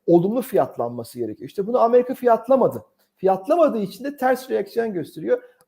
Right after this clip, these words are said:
I M F'in demeci biraz ters algılanıyor. Bence I M F neden bunu söylemek istiyor ısrarla? Çok ciddi bir resesyon geliyor küresel ekonomi iki bin yirmi üçte yani şu an.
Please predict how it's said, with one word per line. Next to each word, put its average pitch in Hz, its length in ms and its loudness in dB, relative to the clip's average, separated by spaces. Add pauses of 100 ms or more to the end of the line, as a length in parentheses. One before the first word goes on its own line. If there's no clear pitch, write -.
(120)
I 196 80 2
M 208 120 -4
F'in 208 280 -8
demeci 190 520 -4
biraz 208 320 0
ters 220 260 2
algılanıyor. 151 540 -2
Bence 202 360 0 (380)
I 175 40 4
M 214 200 0
F 240 120 -14
neden 240 360 2
bunu 196 160 0
söylemek 135 420 -8
istiyor - 280 -12
ısrarla? 165 540 -4 (240)
Çok 196 220 -2
ciddi - 320 -12
bir 247 80 -4
resesyon 208 500 -6
geliyor 302 240 0
küresel 156 400 -10
ekonomi 135 340 -10
iki 135 240 -10
bin 135 100 -10
yirmi 127 220 -12
üçte 123 200 -16
yani 117 120 -6
şu 131 220 -4
an. 117 140 -6